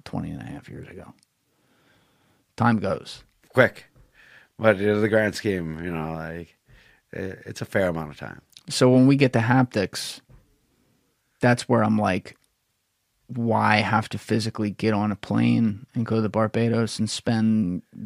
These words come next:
Speaker 1: take eight hours away from one day for all the travel and back and forth that you have to do going to the airport and everything when you can just have haptics and you can swim in the fucking waves?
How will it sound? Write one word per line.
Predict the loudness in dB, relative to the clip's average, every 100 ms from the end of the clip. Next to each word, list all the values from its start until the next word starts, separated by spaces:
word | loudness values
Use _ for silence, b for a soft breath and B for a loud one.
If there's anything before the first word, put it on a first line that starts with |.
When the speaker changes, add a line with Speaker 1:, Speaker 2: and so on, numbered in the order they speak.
| -12
Speaker 1:
take | 0 0 0
eight | -2 -2
hours | -2 -2 -2
away | 0 -2
from | 0 0
one | 0 0
day | 0 0 -2
for | -2 -2
all | -2
the | -2
travel | 2 2 2 0
and | 0
back | 0 0 -2
and | -4
forth | 0 0 -2
that | -2
you |
have | -4
to | -2
do | -2
going | 0 0
to | 0
the | 2
airport | 2 2 2
and |
everything | 2 0 0 0
when | 2
you | 2
can | 2 0
just | 0
have | 0 0
haptics | 0 0 0 -4 0
and | 0
you | 0
can | -2
swim | -4 0 0
in | 0
the | 0
fucking | -2 -2 -2
waves? | -2 -4 -8